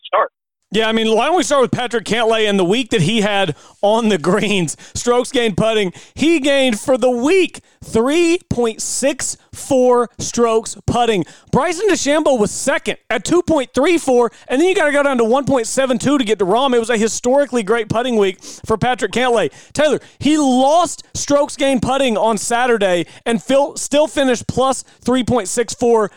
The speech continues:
Speaker 2: for the week. In regulation, he made almost five hundred feet of putts, which is second best in P G A Tour history behind Kevin Na at the twenty nineteen Shriners whenever he just went nuts against, by the way,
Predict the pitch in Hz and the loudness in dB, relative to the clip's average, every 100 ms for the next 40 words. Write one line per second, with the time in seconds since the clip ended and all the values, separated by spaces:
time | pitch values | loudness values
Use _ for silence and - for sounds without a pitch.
0 | _ - 226 170 214 233 - - - 214 | _ -4 -2 0 0 -2 -8 -10 -4 0
1 | 214 240 196 170 208 254 254 233 220 202 | 0 0 0 2 0 0 0 2 2 0
2 | 185 170 226 247 240 240 226 208 220 208 | -2 0 0 0 0 0 0 0 -2 -2
3 | 226 208 - 214 208 - - 190 175 - | -2 -2 -2 -2 -4 -8 -4 -4 -2 -2
4 | 233 190 196 202 190 - - 185 202 185 | -2 0 0 0 -2 -6 -6 -2 0 0
5 | 202 190 208 196 202 202 196 185 170 196 | 0 2 2 2 0 0 0 0 0 0
6 | 185 185 185 190 175 - 190 185 175 160 | 0 0 2 0 -2 -4 0 0 0 -2
7 | 190 185 165 - - - - 202 196 196 | -2 0 -2 -4 -12 -6 -2 0 0 0
8 | 185 165 175 170 175 185 196 - 196 190 | 0 0 0 0 0 0 0 -2 -4 -2
9 | 170 196 202 - - 214 175 190 311 240 | -2 -4 -4 -8 -6 -6 -4 -2 -2 -4
10 | 233 220 208 196 185 190 | -4 -2 0 0 0 0